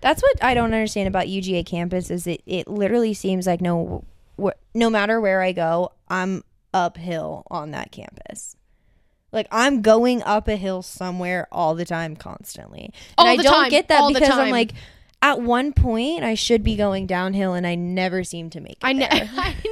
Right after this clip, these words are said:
Speaker 2: never seem to be going downhill.
Speaker 1: Never.
Speaker 2: Um, but yeah, I saw a guy today on campus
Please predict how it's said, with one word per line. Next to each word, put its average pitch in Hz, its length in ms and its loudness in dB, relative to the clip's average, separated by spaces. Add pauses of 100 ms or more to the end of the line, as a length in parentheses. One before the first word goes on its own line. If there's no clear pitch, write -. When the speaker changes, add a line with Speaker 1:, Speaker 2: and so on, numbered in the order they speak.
(140)
Speaker 2:
never 240 400 -8
seem 269 260 -8
to 262 80 -8
be 247 100 -10
going 208 280 -8
downhill. 147 500 -14
Speaker 1:
Never. 196 540 -2 (480)
Speaker 2:
Um, 220 640 -4
but 302 240 0
yeah, 330 320 4
I 247 80 0
saw 330 280 0
a 285 40 -2
guy 285 260 -2
today 269 300 -6
on 233 180 -6
campus 240 640 -10